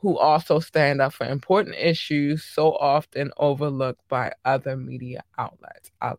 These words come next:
love him for that, y'all. I do. Um, case in point, Thanksgiving holiday, um, he dredged up a dark history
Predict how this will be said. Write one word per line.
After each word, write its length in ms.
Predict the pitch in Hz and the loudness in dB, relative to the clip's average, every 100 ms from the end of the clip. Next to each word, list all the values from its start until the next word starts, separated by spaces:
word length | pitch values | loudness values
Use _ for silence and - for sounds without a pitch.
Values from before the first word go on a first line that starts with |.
| _ _ | _ _
love 240 | 120 117 | -4 -4
him 120 | - - | -6 -18
for 100 | _ | _
that, 200 | - - - | -20 -18 -18
y'all. 220 | - - - | -18 -18 -14
I 160 | - | -12
do. 200 | 131 139 175 - - - - _ - | -6 -6 -6 -16 -20 -20 -20 _ 0
Um, 460 | 156 151 147 143 160 | 2 4 4 4 0
case 340 | - 185 - | 2 2 2
in 140 | 175 | -2
point, 360 | 190 208 180 - | 0 2 2 0
Thanksgiving 520 | - 175 180 180 165 | 0 0 2 0 0
holiday, 720 | 185 214 240 196 139 131 143 170 _ _ _ _ _ _ - - _ _ _ _ - | 0 2 2 2 2 2 2 -4 _ _ _ _ _ _ -18 -18 _ _ _ _ -2
um, 320 | 151 156 151 | 2 4 4
he 180 | 185 196 | 2 2
dredged 440 | 175 165 160 175 175 | 2 4 4 4 0
up 120 | 165 | 0
a 40 | |
dark 340 | 175 165 156 - | 2 4 2 2
history 640 | 185 170 156 147 147 160 | 0 0 -4 -4 -4 -6